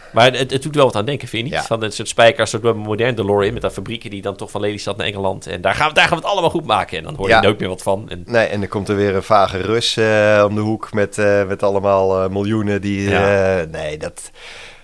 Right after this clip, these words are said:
Speaker 2: dat was, is en blijft natuurlijk een, een heel moeilijk verhaal met Spijker. Eh,
Speaker 1: Ja.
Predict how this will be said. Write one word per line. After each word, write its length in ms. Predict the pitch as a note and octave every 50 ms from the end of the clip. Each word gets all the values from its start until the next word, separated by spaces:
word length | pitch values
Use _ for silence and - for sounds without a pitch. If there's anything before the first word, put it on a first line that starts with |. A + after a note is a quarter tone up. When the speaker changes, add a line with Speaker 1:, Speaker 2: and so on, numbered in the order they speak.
| - - - -
Speaker 2:
dat 300 | - G2 G2 - - - -
was, 540 | - F#2 E2 D#2+ A2 A#2+ B2 A#2 - - -
is 340 | - A#2 A#2+ A#2 A2 - -
en 180 | - A2 G2
blijft 260 | F#2+ G2 G2+ G2 F#2+
natuurlijk 400 | G#2+ F#2+ - G#2 G2 F2+ F#2 F#2
een, 280 | - F#2+ F2+ F#2 E2 D2
een 100 | F2 E2+
heel 220 | E2 F2 A2 A#2+
moeilijk 300 | G#2+ G#2 G2+ G2+ F#2 F2+
verhaal 300 | - - F2+ E2+ F2 F#2
met 120 | F2+ F#2 -
Spijker. 600 | - - F#2 F2 F2 F2 - G2 F#2 E2 D#2+ D#2+
Eh, 440 | E2 E2+ E2+ E2+ E2+ E2 E2 D#2+ F2
Speaker 1:
Ja. 180 | F2+ F2 -